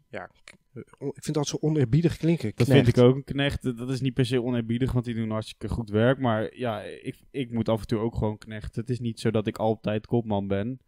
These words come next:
Speaker 1: Nee.
Speaker 2: Ehm, ja, het is hartstikke knap wat, eh, wat die ook allemaal doen.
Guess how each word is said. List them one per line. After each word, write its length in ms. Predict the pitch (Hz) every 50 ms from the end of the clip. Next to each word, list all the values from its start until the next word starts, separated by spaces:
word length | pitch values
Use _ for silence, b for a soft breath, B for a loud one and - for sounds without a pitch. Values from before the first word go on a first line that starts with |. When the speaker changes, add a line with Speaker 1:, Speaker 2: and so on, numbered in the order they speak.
| _ _
Speaker 1:
Nee. 180 | - 120 113 101 - _ _ _ _ _ _ _ _ _ _ _
Speaker 2:
Ehm, 960 | 127 117 110 110 110 110 110 110 110 107 107 107 110 110 110 110 110 107 110 113 - - _ _ -
ja, 140 | - 123 104
het 160 | 104 - -
is 100 | 117 104
hartstikke 360 | 95 95 101 - - - 104 - -
knap 260 | 113 107 107 104 -
wat, 240 | 110 107 - - -
eh, 300 | 104 98 98 95 98 95 101
wat 180 | 104 107 -
die 200 | - 107 104 104
ook 120 | 104 104 -
allemaal 220 | 107 101 101 98
doen. 260 | 98 101 98 98 98